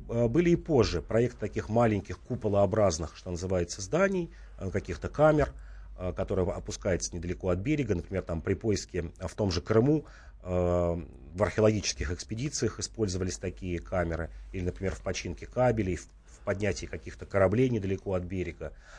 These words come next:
А большие города — это действительно дорого. Вот и-, из последнего, что я видел, э, проект большого города, как ни странно, сначала в семидесятые, восьмидесятые годы в теории, что называется,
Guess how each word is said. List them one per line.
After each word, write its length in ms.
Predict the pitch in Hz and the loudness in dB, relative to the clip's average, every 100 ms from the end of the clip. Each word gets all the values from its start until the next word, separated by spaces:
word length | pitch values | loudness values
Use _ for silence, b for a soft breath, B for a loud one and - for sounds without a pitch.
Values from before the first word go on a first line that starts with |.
| B - | B 0
А 220 | 104 107 | 8 10
большие 380 | 101 117 - 196 | 10 6 4 0
города — 360 | 156 135 127 131 | 2 4 4 2
это 100 | 131 | 0
действительно 420 | 117 - 113 - | -4 -6 -8 -4
дорого. 460 | 101 107 82 73 67 - | 2 2 2 -4 -12 -10
Вот 140 | 95 - | -12 -12
и-, 180 | 85 - - | -14 -16 -12
из 100 | - | -8
последнего, 560 | - - 165 147 117 104 | -4 -2 0 0 0 0
что 160 | - | -2
я 160 | 113 127 | 2 2
видел, 400 | 165 196 127 92 b b b | 2 2 2 0 b b b
э, 200 | 92 98 | 0 0
проект 420 | 92 107 123 113 | 4 6 6 6
большого 480 | 80 104 - 117 98 | 4 0 4 4 4
города, 380 | 104 156 190 131 | 2 2 2 0
как 200 | 107 101 | -2 -4
ни 60 | 110 | -4
странно, 580 | - 143 160 135 107 B B B | 2 6 6 6 4 B B B
сначала 480 | - 117 147 120 | 0 4 6 6
в 100 | 101 | 4
семидесятые, 580 | - 117 113 - 135 - | 0 -2 0 2 2 2
восьмидесятые 420 | 101 117 131 123 113 | -6 -4 -2 0 0
годы 240 | 139 175 | 0 0
в 80 | - | -2
теории, 440 | - 131 117 87 | 2 4 6 4
что 180 | 76 92 | -4 -6
называется, 560 | 87 98 107 95 - | -4 0 2 0 -6